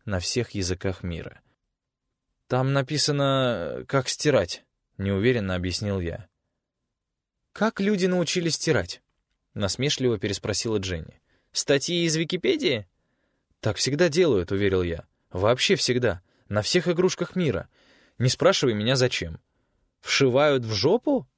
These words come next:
уточнила Дженни. «Намертво? Их же никогда оттуда не выдрать, смотри». Она вдруг намотала ленты на руку и потянула изо всех сил. Ленты не оторвались, но задница енота вдруг треснула, и на пол посыпалась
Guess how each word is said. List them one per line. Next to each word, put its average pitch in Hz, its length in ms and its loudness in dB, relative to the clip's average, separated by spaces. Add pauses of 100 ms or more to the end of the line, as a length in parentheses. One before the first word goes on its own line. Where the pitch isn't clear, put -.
(160)
уточнила 104 540 0
Дженни. 90 460 -4
«Намертво? 113 760 0 (640)
Их 151 160 0
же 170 120 2
никогда 196 380 4
оттуда 139 340 0
не 180 140 0
выдрать, 127 340 0
смотри». 151 480 -2 (680)
Она 139 260 0
вдруг 135 240 0
намотала 117 460 2
ленты 101 320 0
на 127 180 0
руку 147 340 -6
и 110 80 -4
потянула 143 480 0
изо 107 200 2
всех - 220 -4
сил. 73 320 -6 (440)
Ленты 147 440 0
не 185 120 0
оторвались, 170 600 0 (180)
но 98 160 0
задница 107 540 2
енота 98 380 0
вдруг 117 320 -2
треснула, 82 560 -6 (380)
и 95 100 -4
на 135 180 2
пол 180 160 2
посыпалась 135 720 0